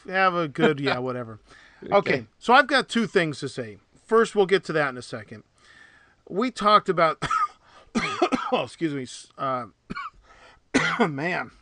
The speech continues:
Speaker 1: can't get rid of this cough. Um,
Speaker 2: Sort of like you got an immune deficiency or something?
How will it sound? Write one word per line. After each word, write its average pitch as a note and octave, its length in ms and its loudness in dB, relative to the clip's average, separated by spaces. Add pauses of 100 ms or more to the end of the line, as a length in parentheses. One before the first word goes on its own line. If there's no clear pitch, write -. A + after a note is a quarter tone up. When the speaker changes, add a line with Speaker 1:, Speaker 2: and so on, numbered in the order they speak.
(160)
Speaker 1:
can't D3 180 -10
get C#3+ 100 -6
rid C3+ 80 -4
of C3 60 -4
this B2 100 -12
cough. B2+ 220 -4 (100)
Um, B2+ 300 0 (1200)
Speaker 2:
Sort F3 160 0
of - 20 4
like E3+ 160 4
you E3 80 -6
got E3+ 140 4
an D3 80 -2
immune D#3 240 -2
deficiency F3+ 480 -2
or F3 40 0
something? F3+ 320 -4